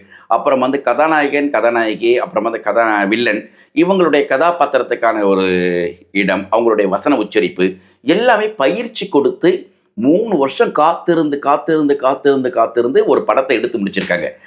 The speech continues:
So, மூன்று ஆண்டுகள் உழைப்பு இந்த படத்தில் தெரிகிறதான்னு கேட்டா நிச்சயமாக தெரியுது. அதனால ஒட்டுமொத்த டீமுக்கு நம்மளுடைய வாழ்த்துக்கள். பிரகபால், நல்ல அருமையான ஒரு ஆட்டுக்கிடா சண்டையை திரையில் கொடுத்து ரசிகர்களுக்கு இன்னொரு தளத்தை திறந்து வைத்திருக்கிறீர்கள்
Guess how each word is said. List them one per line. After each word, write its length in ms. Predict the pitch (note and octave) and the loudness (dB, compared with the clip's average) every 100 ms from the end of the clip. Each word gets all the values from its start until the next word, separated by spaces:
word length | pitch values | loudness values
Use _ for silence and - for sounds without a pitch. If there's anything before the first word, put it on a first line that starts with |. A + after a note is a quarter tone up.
| - | -14
So, 180 | - B2+ | 0 0
மூன்று 440 | G#2+ C#3+ G3 E3 | 2 2 2 2
ஆண்டுகள் 340 | C#3+ D#3+ E3+ D3+ | 2 2 0 0
உழைப்பு 560 | G#2+ A#2+ C3 - A2 F2+ | 0 -2 -2 0 0 0
இந்த 200 | G2 G2 | -2 0
படத்தில் 440 | G#2+ C3 C#3 C3 | 0 -2 0 -2
தெரிகிறதான்னு 600 | G2 A#2 A#2 G#2+ G#2 G2 | 0 0 2 2 2 -2
கேட்டா 240 | F2+ - C3 | -4 -4 -2
நிச்சயமாக 600 | G2+ F#2+ - G2+ G#2 B2+ | -2 -6 -2 0 0 0
தெரியுது. 520 | A#2+ G2 F#2 C3 - - - | 0 -2 0 -2 -2 -10 -8
அதனால 300 | - A#2+ C#3 | -2 2 2
ஒட்டுமொத்த 600 | G#2+ A#2+ G3+ F3 - - | 2 0 0 0 0 -2
டீமுக்கு 300 | A#2+ B2 G#2+ | 0 -2 -2
நம்மளுடைய 400 | C3 G2+ F#2+ F#2 | -4 -4 -2 -2
வாழ்த்துக்கள். 540 | E2+ G2+ A#2 G#2+ C#3+ D3 | 0 0 0 -2 -2 -2
பிரகபால், 520 | G#2+ A2+ B2 D#3+ F3 - - | 0 0 2 0 -2 -14 -12
நல்ல 360 | E2+ A2+ F3 F3 | -2 2 4 2
அருமையான 460 | B2 B2 B2+ D#3+ | 2 0 0 2
ஒரு 160 | C3 G#2+ | 2 2
ஆட்டுக்கிடா 680 | F#2 F2 D3 - F3+ B2+ A#2+ | 2 2 0 0 -2 0 0
சண்டையை 640 | A2 G#2+ A2 A#2+ F3+ - _ _ _ | 0 -2 0 -2 -2 -8 _ _ _
திரையில் 540 | - D3+ E3+ E3 F3 - - | -2 2 2 2 0 -6 -2
கொடுத்து 380 | B2+ C#3+ C#3+ E3+ | 2 2 2 2
ரசிகர்களுக்கு 760 | A#2+ - C#3+ C3 A2 A2+ E3 | 2 0 0 0 0 -2 -4
இன்னொரு 440 | A#2 C#3+ D#3+ C#3+ A#2+ | -2 0 2 2 0
தளத்தை 420 | B2+ D#3+ - D3+ | 0 0 -2 -2
திறந்து 320 | B2+ C#3+ C#3 | 0 2 2
வைத்திருக்கிறீர்கள் 720 | A2+ F#2+ G#2 F#2+ F#2+ F#2 F2+ | -2 -2 -4 -2 -4 -2 -2